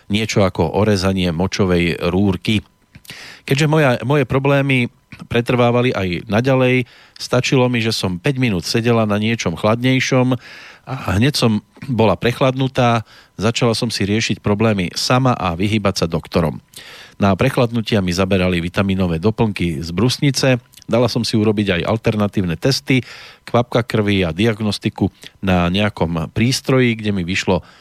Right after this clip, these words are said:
veľa ťažkých kovov, zapričinených asi osemnástimi rokmi, e, cigariet.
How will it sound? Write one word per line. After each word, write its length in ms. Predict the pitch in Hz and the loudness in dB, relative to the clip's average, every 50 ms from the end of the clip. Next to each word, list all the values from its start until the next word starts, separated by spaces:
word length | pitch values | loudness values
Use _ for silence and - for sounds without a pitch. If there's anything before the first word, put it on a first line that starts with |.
| - _ _ - 90 | -20 _ _ -4 0
veľa 300 | 98 120 127 120 110 - | 0 2 2 2 0 0
ťažkých 500 | 123 110 - - - - 90 85 - - | -2 -2 -4 -4 -8 -8 -8 -8 -8 -4
kovov, 480 | - 131 131 135 135 135 131 131 131 117 | -2 0 0 2 4 4 2 2 2 0
zapričinených 800 | 104 95 92 - 107 101 - - 107 104 101 98 98 95 - - | -2 -4 -4 -4 -6 -6 -6 -4 -2 -2 -2 0 -2 -2 -4 -4
asi 240 | - 92 - - 92 85 - - - - - - - | -6 -6 -4 -4 -6 -8 -8 -14 -20 -20 -10 -2 0
osemnástimi 720 | 117 - - 131 117 110 107 104 92 - - - 101 95 90 | 0 2 2 0 2 2 2 0 0 -2 -4 -4 -2 0 0
rokmi, 380 | 85 90 90 - - 95 87 80 | -2 -2 -4 -4 -2 -2 -2 -4
e, 40 | - - - - - - _ - 87 87 82 | -6 -14 -20 -20 -20 -20 _ -6 -6 -6 -4
cigariet. 640 | - - 113 101 104 95 90 92 104 107 101 - | -2 -2 0 2 2 2 2 2 0 0 -2 -4